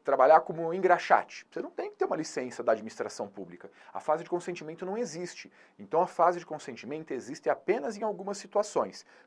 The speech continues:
Por exemplo, ah, eu quero exercer a profissão de médico, dentista, advogado. Tem que ter o consentimento, você tem que estar cadastrado, tem que preencher os requisitos.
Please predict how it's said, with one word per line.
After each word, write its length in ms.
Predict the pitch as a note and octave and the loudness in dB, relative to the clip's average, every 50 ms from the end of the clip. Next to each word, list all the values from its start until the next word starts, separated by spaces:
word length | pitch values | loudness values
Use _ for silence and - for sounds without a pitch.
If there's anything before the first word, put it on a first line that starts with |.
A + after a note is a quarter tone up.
| _ _ | _ _
Por 140 | C3 C3 | 4 6
exemplo, 420 | C#3 C3+ C3 B2+ G2 F2 - - - _ _ _ _ _ _ _ - - | 6 6 6 2 -2 -4 -8 -14 -20 _ _ _ _ _ _ _ -4 4
ah, 160 | - C#3+ D#3 | 6 8 8
eu 100 | - B2 | 8 8
quero 260 | - - D3+ D3+ D3+ | 6 6 4 4 4
exercer 400 | D#3 C#3+ D#3 D3 C#3 - D#3 D3 | 4 0 -2 -4 -2 0 0 0
a 40 | C#3+ | 0
profissão 680 | D3 - C#3+ C#3+ - C3+ - - - C3 B2+ C3+ B2+ A#2+ - _ _ _ - | 0 -2 -4 -6 -6 -8 -12 -6 -4 -2 -2 -2 -2 -6 -10 _ _ _ -16
de 120 | F#2+ G#2+ | -14 -10
médico, 600 | G2+ G2 G#2+ B2+ C#3 C#3 B2+ A#2 A2 - - A#2 | -6 -2 0 0 2 2 0 0 -4 -6 -12 -8
dentista, 720 | A2 A2 G#2+ G#2 G2 - - A#2 B2+ D#3 D#3 C#3 - - A2 | -6 -6 -6 -6 -8 -12 -12 -10 -8 -8 -6 -6 -4 -4 -4
advogado. 580 | - A2 G#2+ A#2 G2+ F#2+ A2+ B2+ C#3 C#3 - - _ _ _ _ _ _ _ _ | -4 -2 -2 -2 2 6 6 6 6 4 0 -6 _ _ _ _ _ _ _ _
Tem 200 | - A#2 A#2 A#2+ | -4 -2 -2 -4
que 120 | A#2 - - | -6 -8 -4
ter 320 | - B2+ C3 D#3 - - _ - | 0 2 2 2 2 -4 _ -10
o 40 | |
consentimento, 640 | - D3 C3+ - D#3 C#3+ - F3 G#3 G3 D3+ A#2 - | -8 -8 -6 -6 -8 -10 -4 -2 -2 -2 -2 -4 -10
você 60 | G2+ | -12
tem 120 | - A2+ | -10 -12
que 80 | G#2+ - | -10 -8
estar 120 | - A#2 | -6 -6
cadastrado, 540 | - C3+ B2 D3+ E3+ - - C#3+ C3+ C#3+ D3 | -4 -2 -2 -2 -2 0 4 6 6 6 6
tem 120 | - C#3 C#3 | 4 -2 -8
que 60 | - | -8
preencher 240 | C#3+ C#3 C3+ - C#3+ | -8 -6 -4 -4 -4
os 100 | B2+ C#3 | -4 -4
requisitos. 500 | C#3+ - F3 C#3+ D#3 C#3+ - - - | -6 -6 -8 -8 -8 -8 -10 -12 -18